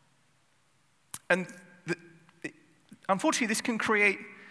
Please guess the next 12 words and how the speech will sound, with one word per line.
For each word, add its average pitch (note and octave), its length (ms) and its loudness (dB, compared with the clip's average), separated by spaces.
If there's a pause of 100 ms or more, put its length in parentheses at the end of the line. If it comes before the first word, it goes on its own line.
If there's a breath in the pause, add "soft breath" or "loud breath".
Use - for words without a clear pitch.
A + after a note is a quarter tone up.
(140 loud breath)
that's E3+ 300 2
obviously F3+ 380 2
one F#3+ 240 4
problem, A#2+ 400 0
but C#3 100 0
there E3+ 140 6
are F3+ 80 4
lots - 240 -2
of - 100 -6
problems G#2 460 -2
this A#2 180 -4
creates - 800 -8